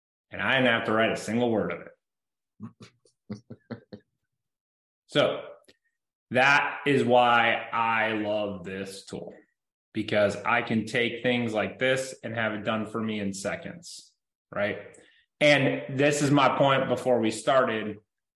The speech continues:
Anyone who's played with A I before, you know that it was really bad, right? The, the, it would not sound like this. It was like, sounded like it was, it sounded like it was,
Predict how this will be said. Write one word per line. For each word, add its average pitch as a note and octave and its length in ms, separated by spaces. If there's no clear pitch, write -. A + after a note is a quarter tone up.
Anyone C#3+ 400
who's C3+ 100
played B2+ 320
with B2 220
A B2 180
I A#2 220
before, B2 640
you C3+ 200
know C3 320
that A#2+ 300
it B2+ 60
was A#2 160
really A2+ 420
bad, F2 320
right? G#2+ 360
The, G#2+ 460
the, G#2+ 500
it C#3+ 160
would C#3+ 180
not C3+ 320
sound B2+ 240
like A2+ 240
this. - 420
It C#3 120
was D3+ 280
like, C3 440
sounded C#3 500
like A#2+ 340
it C3 100
was, B2 400
it D3 260
sounded F#3+ 320
like C3 260
it C3 280
was, B2+ 540